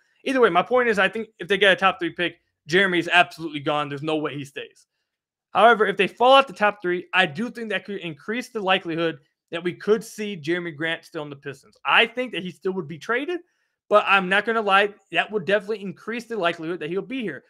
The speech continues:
because they'll be getting a shooting guard or a possible wing in the draft.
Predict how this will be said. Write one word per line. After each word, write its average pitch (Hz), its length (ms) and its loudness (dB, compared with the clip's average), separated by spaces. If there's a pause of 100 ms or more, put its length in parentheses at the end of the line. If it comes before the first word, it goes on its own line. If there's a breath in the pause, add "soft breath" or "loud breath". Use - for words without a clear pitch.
(140)
because 220 360 -2
they'll 202 100 0
be 196 120 -6
getting 160 280 -6
a 151 60 -10
shooting 151 260 -12
guard 135 200 -6 (120)
or 202 140 0
a 165 40 -8
possible 165 460 -8
wing 147 400 -8 (340)
in 214 140 -2
the 175 80 -4
draft. 143 400 -6